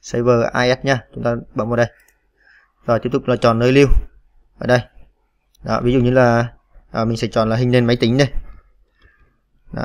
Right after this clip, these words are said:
hình nền máy tính. Rồi, thì sau khi đặt tên file name xong ấy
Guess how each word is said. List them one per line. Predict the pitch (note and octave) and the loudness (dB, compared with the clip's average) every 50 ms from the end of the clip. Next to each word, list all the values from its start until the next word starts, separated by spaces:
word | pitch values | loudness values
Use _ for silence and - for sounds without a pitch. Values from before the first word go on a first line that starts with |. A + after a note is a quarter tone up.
| - | -8
hình | - A#2 A#2+ A2+ A#2 | -6 -4 -2 0 2
nền | A#2 A#2 A2 - _ _ _ _ _ _ _ _ _ _ _ - - _ _ _ _ _ - _ _ _ _ _ _ _ _ _ _ _ _ - | 2 2 0 0 _ _ _ _ _ _ _ _ _ _ _ -20 -20 _ _ _ _ _ -20 _ _ _ _ _ _ _ _ _ _ _ _ -4
máy | A2 A#2 A#2+ | -2 0 2
tính. | - C3 C3 - _ _ - _ - _ _ _ _ _ _ _ _ _ _ _ _ _ _ _ _ _ _ _ _ _ _ _ - _ _ _ _ _ _ - _ _ _ _ _ _ _ _ _ _ - | 2 0 0 0 _ _ -20 _ -20 _ _ _ _ _ _ _ _ _ _ _ _ _ _ _ _ _ _ _ _ _ _ _ -20 _ _ _ _ _ _ -20 _ _ _ _ _ _ _ _ _ _ 0
Rồi, | B2+ A#2+ A#2 - - - _ _ _ - | 2 2 2 0 -6 -20 _ _ _ -8
thì | A#2+ | -2
sau | C#3+ C3+ | 0 0
khi | - E3 | 2 4
đặt | C#3+ C3+ - - | 4 4 4 4
tên | D3 C#3+ | -2 0
file | - - D3 C#3+ D3 | 4 6 6 6 6
name | D3 D3 C#3 | 4 2 6
xong | - D3 D3 D#3 | 6 6 6 6
ấy | D#3+ | 2